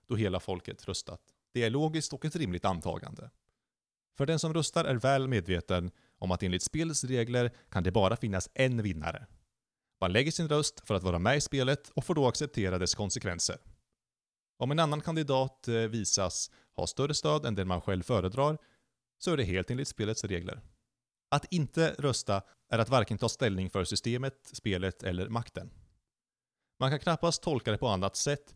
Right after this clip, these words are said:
utan att slå knut på sitt eget resonemang. Alla andra slutsatser är helt baserade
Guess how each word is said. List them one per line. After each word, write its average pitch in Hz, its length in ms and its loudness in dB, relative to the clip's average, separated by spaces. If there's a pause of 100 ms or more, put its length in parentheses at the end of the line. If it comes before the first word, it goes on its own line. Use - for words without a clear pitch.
(160)
utan 123 280 0
att 107 100 -6
slå 113 200 0
knut 113 300 -2
på - 80 -6
sitt - 180 -4
eget 90 260 -2
resonemang. 104 600 -4 (1500)
Alla 160 200 6
andra 127 180 2
slutsatser 101 540 0
är 92 140 2
helt 131 300 -2
baserade 104 540 2